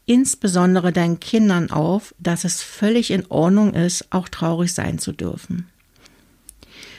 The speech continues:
Und vor allem gibst du ihnen das Gefühl,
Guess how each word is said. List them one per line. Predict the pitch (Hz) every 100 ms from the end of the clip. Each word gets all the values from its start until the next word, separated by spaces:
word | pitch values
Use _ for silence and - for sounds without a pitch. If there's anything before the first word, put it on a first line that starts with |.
| -
Und | 190 185
vor | - -
allem | 180 214 185 208
gibst | - 160 190 -
du | -
ihnen | 190 185 175
das | 170 -
Gefühl, | 165 - - 208 180 180 196